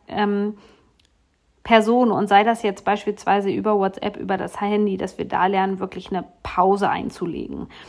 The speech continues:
Eine Pause einzulegen und noch besser wär's dann, die Nerven zu regulieren. Einfache Übung, ähm, von mir für dich ist Beine hochlagern. Ja, also sich die Zeit zu nehmen, aus dem Raum rauszugehen,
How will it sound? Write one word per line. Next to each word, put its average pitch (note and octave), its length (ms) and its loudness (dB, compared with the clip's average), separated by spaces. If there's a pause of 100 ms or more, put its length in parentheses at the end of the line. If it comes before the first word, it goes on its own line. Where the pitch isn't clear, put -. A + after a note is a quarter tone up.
(240)
Eine G3+ 100 0
Pause A3+ 420 6
einzulegen A3 760 2
und G3 260 -4
noch G#3+ 240 2
besser G#3+ 440 2
wär's G3 300 2
dann, G3+ 180 2
die G3 80 2
Nerven G3+ 440 4
zu - 160 -6
regulieren. G3 680 0
Einfache G3+ 440 -2
Übung, A3 560 0
ähm, G#3 460 0 (640)
von A3+ 300 4
mir A3+ 180 6
für A3 180 -2
dich A3 320 -2
ist G#3+ 280 0 (120)
Beine G3 380 4
hochlagern. F#3 720 -2
Ja, G#3 280 4
also G#3 260 0
sich G#3 240 -4
die G3 140 -8
Zeit A3 380 4
zu - 120 -4
nehmen, A3 380 2 (200)
aus G3+ 160 2
dem G#3 100 0
Raum G#3+ 360 6
rauszugehen, A3+ 880 2